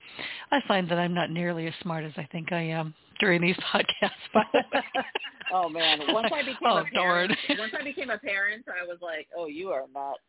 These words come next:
Speaker 2: smart at all, are you?" <laughs> Yeah, like <laughs>
Speaker 1: We're all human.
Speaker 2: Uh,
Speaker 1: So, so let's
Speaker 2: yeah,
Speaker 1: walk
Speaker 2: we
Speaker 1: through
Speaker 2: are
Speaker 1: your
Speaker 2: all
Speaker 1: process.
Speaker 2: human. Absolutely.
Speaker 1: We are. We are.
Speaker 2: Absolutely.
Speaker 1: And listen,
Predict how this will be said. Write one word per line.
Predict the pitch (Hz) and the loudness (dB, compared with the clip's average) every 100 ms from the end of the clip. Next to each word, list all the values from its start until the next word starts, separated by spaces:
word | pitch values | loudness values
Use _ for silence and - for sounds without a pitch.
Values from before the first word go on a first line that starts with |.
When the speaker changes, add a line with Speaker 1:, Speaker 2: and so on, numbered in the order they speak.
| _ - | _ -8
Speaker 2:
smart | 143 147 | -2 0
at | 156 | 0
all, | 143 120 120 170 | 0 0 0 0
are | - - | 0 0
you?" | - | 0
<laughs> | 339 - - - - | -2 0 -2 -2 -6
Yeah, | 254 - 208 - | -2 0 -2 -4
like | 247 233 - | -4 -4 -4
<laughs> | 214 _ - _ - - _ - _ 226 - - | -8 _ -20 _ -18 -18 _ -20 _ -14 -12 -2
Speaker 1:
We're | 180 - | 0 4
all | 180 185 190 214 | 4 4 2 -2
human. | 233 185 208 233 - 208 | -8 -2 -2 -2 -2 0
Speaker 2:
Uh, | 208 - - - - - | 0 -2 -4 -12 -14 0
Speaker 1:
So, | 285 226 - - | 2 2 -2 -4
so | 269 | 4
let's | 262 | 4
Speaker 2:
yeah, | 208 | 4
Speaker 1:
walk | 202 254 | 4 4
Speaker 2:
we | |
Speaker 1:
through | 226 | 4
Speaker 2:
are | 220 | 0
Speaker 1:
your | 208 | -2
Speaker 2:
all | 196 | 2
Speaker 1:
process. | 214 214 180 | 4 4 2
Speaker 2:
human. | 175 165 - | -4 -4 -6
Absolutely. | 165 185 202 190 180 | -6 -8 -6 -4 0
Speaker 1:
We | |
are. | 175 175 170 170 175 180 - - | 0 -2 -6 -8 -10 -14 -16 -4
We | 190 | -2
are. | - 185 | 2 0
Speaker 2:
Absolutely. | 196 196 220 196 | 0 -4 -4 2
Speaker 1:
And | 254 247 | 2 2
listen, | 262 220 | 0 -4